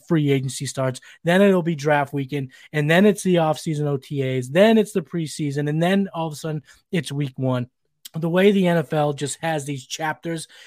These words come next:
it's like the most perfect chapter book. Their flow is certainly elite. So shout out N F L for keeping the, the gamers, the fiends of fantasy like you and myself on the hook. Keep us occupied with new information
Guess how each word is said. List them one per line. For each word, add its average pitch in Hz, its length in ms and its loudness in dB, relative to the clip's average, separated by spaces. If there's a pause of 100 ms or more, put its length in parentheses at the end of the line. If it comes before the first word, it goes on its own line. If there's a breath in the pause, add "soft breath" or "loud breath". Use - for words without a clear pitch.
(120)
it's - 240 -2
like 170 200 2
the 170 120 0
most 147 400 -2
perfect 139 540 -6 (100)
chapter 127 380 -6
book. 117 200 -12
Their 131 140 -4
flow 135 460 -4
is 131 240 -12
certainly 120 420 -10 (300 loud breath)
elite. 113 400 -4
So - 160 -8
shout 190 280 2
out 190 140 6
N 160 140 2
F 147 160 -4
L 135 260 2 (160 loud breath)
for 135 100 -8
keeping 156 480 -4 (220 soft breath)
the, 143 240 0 (220 soft breath)
the 180 100 2
gamers, 180 600 4 (220 soft breath)
the 165 80 0
fiends 214 560 8
of - 260 2
fantasy 190 560 2
like 196 280 0
you 202 280 2
and 185 160 -2
myself 170 480 -2 (320)
on 247 240 4
the 214 80 4
hook. 202 340 -4 (240)
Keep 247 220 -2
us 202 140 0
occupied 165 540 -6
with 139 120 -10
new 165 140 -8
information 139 500 -12